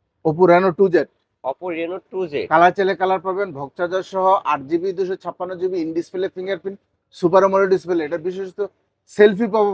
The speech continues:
Speaker 2: সেলফি পপআপ।
Speaker 1: only এগারো হাজার
Speaker 2: আরে ভাই রে ভাই, এই যে ব্যাক সাইডের ক্যামেরা, আমি ফ্রন্ট ক্যামেরাটাও দেখাবো। এই যে উপর দিকে কিন্তু লেন্স বের হচ্ছে, দেখতে পাচ্ছেন আমাকে কত ক্লিয়ার দেখা যাচ্ছে।
Speaker 1: আজকের অফারে only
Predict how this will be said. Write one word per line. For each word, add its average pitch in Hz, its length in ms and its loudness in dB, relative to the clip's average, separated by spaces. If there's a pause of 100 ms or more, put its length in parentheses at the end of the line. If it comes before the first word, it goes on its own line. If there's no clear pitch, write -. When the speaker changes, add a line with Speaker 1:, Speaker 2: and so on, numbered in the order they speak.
(160)
Speaker 2:
সেলফি 160 380 -10
পপআপ। 165 340 -2 (240)
Speaker 1:
only 196 240 2
এগারো 170 200 6
হাজার 175 140 2
Speaker 2:
আরে 143 100 -12
ভাই 139 180 0 (100)
রে 165 80 -4 (140)
ভাই, 127 280 -2 (600)
এই 139 100 -2
যে 135 140 -2
ব্যাক 139 260 -2
সাইডের 190 340 0
ক্যামেরা, 202 300 0 (120)
আমি 180 100 -4 (100)
ফ্রন্ট 165 260 -4
ক্যামেরাটাও 151 400 -6
দেখাবো। 139 260 -8
এই 147 60 -8
যে 156 100 -8
উপর 151 200 -8
দিকে 139 120 -8
কিন্তু 143 200 -10
লেন্স 139 260 -2
বের 151 160 -2
হচ্ছে, 156 200 -6 (160)
দেখতে 135 280 -6
পাচ্ছেন 127 300 -2
আমাকে 139 160 -8 (120)
কত 147 100 -4 (140)
ক্লিয়ার 139 380 -2
দেখা 117 200 -4
যাচ্ছে। - 220 -12 (120)
Speaker 1:
আজকের 190 360 2
অফারে 190 220 4 (100)
only 190 160 0